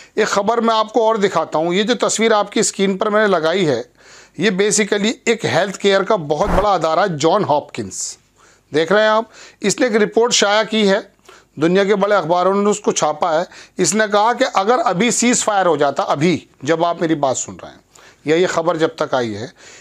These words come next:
तब भी ग्यारह हज़ार पाँच सौ अस्सी लोग, आपकी स्क्रीन पर लगा हुआ है, और मर जाएंगे जो हॉस्पिटल्स के अंदर परमानेंट डिसेबल्ड हो चुके हैं या मौत के करीब हैं। यानी कि तीस हज़ार के करीब तो वैसे भी शहादतें हो चुकी हैं।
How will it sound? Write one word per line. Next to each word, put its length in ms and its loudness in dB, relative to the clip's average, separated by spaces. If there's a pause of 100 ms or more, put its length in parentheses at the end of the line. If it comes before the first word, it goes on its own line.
(200)
तब 200 -2
भी 200 0
ग्यारह 340 2
हज़ार 440 0
पाँच 220 2
सौ 160 0
अस्सी 400 -2
लोग, 260 2
आपकी 300 0
स्क्रीन 260 0
पर 140 -2
लगा 220 2
हुआ 300 2
है, 120 -2 (420)
और 240 2
मर 180 0
जाएंगे 340 2
जो 120 2
हॉस्पिटल्स 600 -2
के 100 0
अंदर 300 0 (180)
परमानेंट 460 0
डिसेबल्ड 460 0
हो 100 2
चुके 240 -6
हैं 160 -2 (300)
या 120 2
मौत 280 0
के 140 0
करीब 320 -6
हैं। 120 -20 (580)
यानी 220 2
कि 100 2
तीस 360 -2
हज़ार 280 2
के 120 -4
करीब 360 0
तो 100 2
वैसे 260 2
भी 100 2
शहादतें 460 0
हो 140 4
चुकी 320 -10
हैं। 140 -14